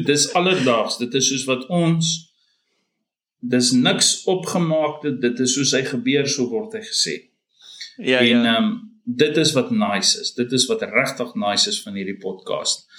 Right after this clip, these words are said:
Speaker 1: Ehm, daar word nie doekies omgedraai nie. As, as, as dit so gebeur, dan sê jy dit so. En, ehm,
Speaker 2: Ja, ja.
Speaker 1: ja, dis toe nou hoe ek op julle afgekom het.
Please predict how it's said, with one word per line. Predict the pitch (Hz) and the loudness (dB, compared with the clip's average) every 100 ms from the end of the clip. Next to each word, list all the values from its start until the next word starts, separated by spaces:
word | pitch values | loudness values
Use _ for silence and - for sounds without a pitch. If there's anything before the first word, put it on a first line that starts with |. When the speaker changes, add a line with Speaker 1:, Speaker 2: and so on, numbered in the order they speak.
| - - - _ _ - | -16 -16 -18 _ _ -2
Speaker 1:
Ehm, | 117 113 107 - 127 | 2 2 0 -2 0
daar | 117 113 117 | 2 2 0
word | 120 135 | -2 0
nie | 131 | 0
doekies | 120 107 110 | 0 -2 -4
omgedraai | 95 107 - 110 104 104 | -4 -4 -4 -2 2 2
nie. | 110 156 - - - - - - | 2 -2 -6 -16 -14 -14 -14 -12
As, | 113 104 - | -6 -4 -2
as, | 110 110 - - - - | -2 0 0 -2 -8 -4
as | 117 | 0
dit | 123 123 | 2 2
so | 143 | 2
gebeur, | 143 127 120 110 | 2 2 2 2
dan | 101 | 2
sê | - 87 | 0 -2
jy | 80 | -4
dit | - - | -8 -12
so. | - - _ _ _ _ _ _ _ _ - | -14 -14 _ _ _ _ _ _ _ _ -12
En, | 95 104 104 | -4 -4 -2
ehm, | 127 | 2
Speaker 2:
Ja, | 147 120 | 4 4
ja. | 117 113 82 | 4 2 2
Speaker 1:
ja, | 87 160 | 2 4
dis | 165 - | 2 4
toe | 226 | 2
nou | 202 156 | 4 4
hoe | 131 139 | 4 2
ek | 143 | 0
op | 131 | -2
julle | 127 123 | 0 0
afgekom | - 147 - - 110 98 | 0 -2 -4 -6 -6 -4
het. | 90 90 | -4 -6